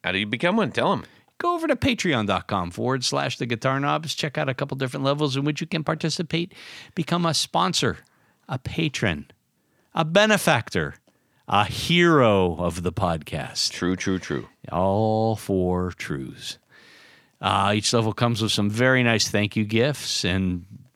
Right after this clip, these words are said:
Speaker 2: <laughs> you get an eligibility to win some pretty darn cool stuff.
Speaker 1: Yes.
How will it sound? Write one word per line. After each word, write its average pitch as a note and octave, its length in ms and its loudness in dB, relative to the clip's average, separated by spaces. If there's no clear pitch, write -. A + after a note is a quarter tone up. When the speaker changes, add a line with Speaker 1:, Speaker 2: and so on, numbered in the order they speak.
Speaker 2:
<laughs> - 680 -4
you C3 240 0
get E3 160 4
an D3 120 2
eligibility D#3 880 2
to C#3+ 120 2
win F3 240 2
some E3 260 0
pretty D#4 160 -4
darn C#4+ 560 4
cool D#4 540 6
stuff. - 720 2
Speaker 1:
Yes. E3 480 -2